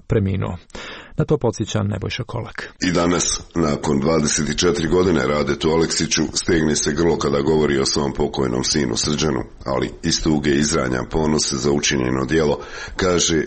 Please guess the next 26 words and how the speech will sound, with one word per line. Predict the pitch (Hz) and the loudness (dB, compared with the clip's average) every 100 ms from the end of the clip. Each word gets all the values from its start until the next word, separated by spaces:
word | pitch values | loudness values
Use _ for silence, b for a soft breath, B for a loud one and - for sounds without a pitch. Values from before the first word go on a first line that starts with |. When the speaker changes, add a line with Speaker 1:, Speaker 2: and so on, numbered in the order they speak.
| 76 | 0
Speaker 2:
da | 82 | -2
se | - | 2
danas | 85 85 80 82 | 2 2 0 0
nisu | 80 78 76 | 0 2 2
okupili | 71 73 67 69 69 | 0 -2 -2 0 2
na | 69 | 2
grobu | 73 73 65 | 2 2 0
Srđana | 69 65 65 60 | -2 -2 -2 -2
Aleksića, | 76 73 - - 69 58 | -2 -2 -2 -2 -2 -2
nego | 78 69 71 | -2 0 0
čovjeku | - 80 78 - 73 - | 0 2 0 0 -2 -2
koji | - 67 | 0 2
je | 67 64 | 0 0
utrao | 82 80 71 67 | -2 -2 0 -2
put | 62 78 71 64 | 2 0 0 -2
za | 62 69 | -4 -2
mladi | 71 69 60 | 0 -2 -2
svijet, | 60 78 73 - 62 | -2 0 0 -2 -4
da | 67 | -2
se | - 78 | 0 0
isplati | 73 73 67 69 62 - | 0 -2 -2 -2 -4 -2
čak | 71 - | -2 -2
i | 60 | -2
poginuti | 82 80 73 71 76 | 0 2 2 0 -2
za | 69 67 | -2 -2
prijatelja, | 78 78 71 73 64 | 0 0 0 0 0